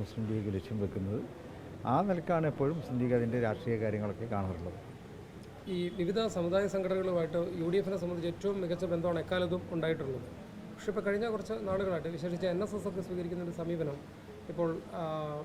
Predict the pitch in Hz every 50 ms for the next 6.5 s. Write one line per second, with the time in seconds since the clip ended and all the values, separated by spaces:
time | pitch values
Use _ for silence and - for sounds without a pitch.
0 | - - - - - - - - 175 - 180 185 165 185 190 202 175 185 180 185
1 | 185 185 180 180 175 180 175 170 180 185 180 170 170 185 151 175 170 180 170 165
2 | - 196 190 170 170 185 175 165 170 170 165 165 170 170 175 180 175 165 170 -
3 | 165 165 165 165 160 143 135 139 135 143 - - - - - - - - - -
4 | 185 185 180 220 233 226 214 - - - 202 180 170 170 - 196 190 190 196 202
5 | 196 185 190 - 196 190 202 - - 190 180 180 190 190 180 160 185 180 175 180
6 | 196 214 202 196 180 175 180 170 170 180